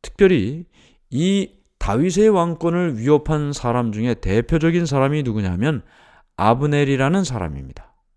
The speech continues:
이 아브넬은 사울 왕의 군대 장관이었습니다.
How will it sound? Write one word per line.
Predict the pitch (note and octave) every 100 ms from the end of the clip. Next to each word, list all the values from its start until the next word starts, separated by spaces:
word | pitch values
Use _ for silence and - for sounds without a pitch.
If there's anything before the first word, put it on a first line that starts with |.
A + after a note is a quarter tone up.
| _ _ _ _ _ -
이 | D3+ E3 -
아브넬은 | G2+ A2+ D3+ D3+ B2 D3+ F2+ D#2+ _ _ _
사울 | - - - D#3+ E3 D#3+
왕의 | D3+ D#3 D#3 D3+
군대 | - C#3+ C#3+ C#3+
장관이었습니다. | C#3 A2 G2+ A2 G#2+ G2+ F2 - G2 -